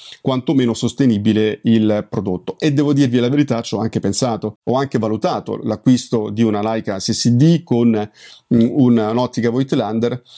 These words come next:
soprattutto per far fronte a un aspetto che a me dava molto fastidio. Cioè io quando uscivo, mm, ce l'avevo praticamente sempre con me la, la Leica, eh, sia per, mm, per i servizi che per piacere personale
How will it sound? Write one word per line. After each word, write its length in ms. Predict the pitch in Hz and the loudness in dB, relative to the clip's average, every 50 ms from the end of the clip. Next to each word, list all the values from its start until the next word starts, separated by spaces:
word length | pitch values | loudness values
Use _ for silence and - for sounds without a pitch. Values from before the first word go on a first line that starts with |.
| - - - - | -20 -20 -20 -12
soprattutto 720 | - - - 165 196 196 143 - 143 139 139 - 175 165 | -8 -2 -2 0 0 -2 -2 0 0 0 0 0 -4 -4
per 160 | 170 147 127 120 | -2 -4 -4 -4
far 160 | - 170 - | -4 -6 -4
fronte 560 | - 135 123 123 127 123 - 151 147 143 - | -2 -2 0 0 0 0 0 -2 -2 -2 -2
a 140 | - - 135 | -4 -4 -2
un 140 | 143 151 160 | 0 0 -2
aspetto 420 | - - - 143 147 139 - 135 | -2 -2 -4 -4 -4 -2 -4 -4
che 80 | 127 127 | -2 0
a 60 | 123 | 0
me 260 | 135 147 147 135 120 | 0 0 0 0 0
dava 240 | 113 127 123 117 117 | -2 -2 -2 -2 -4
molto 320 | 110 113 117 107 - 110 | -2 -2 -2 -2 -4 -6
fastidio. 560 | - 113 107 - - 107 101 95 98 104 104 | -6 -6 -6 -6 -4 -4 -4 -2 -2 -2 -2
Cioè 160 | - - 127 127 | -2 -2 0 2
io 200 | 143 147 - - | 2 0 0 -2
quando 440 | - 143 147 143 131 123 117 113 113 | -4 -2 0 0 2 2 2 0 -2
uscivo, 720 | 123 - - - - 151 143 117 107 110 104 104 - - 117 | -4 -4 -2 2 4 4 4 4 2 0 -4 -4 -6 -8 -6
mm, 320 | 120 117 110 101 110 113 110 131 | -4 -4 -4 -4 -4 -4 -6 -4
ce 140 | - - 101 | -2 -2 -2
l'avevo 480 | 98 101 120 120 104 104 104 98 - _ | 0 0 0 0 0 -2 -6 -6 -8 _
praticamente 540 | - 101 98 110 104 107 107 117 113 - 104 | -10 -8 -6 -4 -2 0 0 0 0 -2 -4
sempre 320 | - 120 110 - - 117 | -2 -2 -4 -2 -4 -4
con 120 | 104 113 120 | 0 2 2
me 280 | 135 139 120 107 - - | 2 2 2 -2 -4 -4
la, 400 | 117 110 104 101 98 95 95 98 | -4 -4 -2 -2 -4 -4 -4 -2
la 120 | 127 143 | -4 -2
Leica, 480 | 135 107 95 110 117 - 139 135 - - _ - - - - _ _ _ _ _ _ _ _ _ _ _ _ - - | -2 -2 -2 -4 -2 -2 -2 -4 -4 -6 _ -20 -20 -20 -20 _ _ _ _ _ _ _ _ _ _ _ _ -16 -4
eh, 420 | - 123 117 117 117 117 113 113 | -2 0 0 2 2 2 2 0
sia 320 | 110 - - 147 156 151 139 | 0 0 2 2 2 2 2
per, 520 | - 139 131 131 127 120 123 120 117 110 | 0 0 2 2 2 0 0 0 0 0
mm, 440 | 117 113 110 110 107 104 104 117 117 | -2 -2 0 0 0 0 0 -2 -4
per 200 | 120 - 131 120 | -2 0 0 0
i 60 | 120 | 2
servizi 580 | 113 - 120 113 131 175 160 - - - 127 - | 2 0 -2 2 4 4 2 2 2 -2 -4 0
che 140 | - 131 - | 0 -2 -2
per 480 | - - 147 143 131 117 104 107 - | 0 0 0 0 0 0 -2 -6 -4
piacere 320 | - 127 123 - 151 127 113 | -2 -2 0 0 0 0 0
personale 800 | 127 139 139 - 180 156 123 101 104 113 117 123 123 - _ | 0 -2 -2 -2 -4 -2 -2 -2 -2 0 0 0 -2 -4 _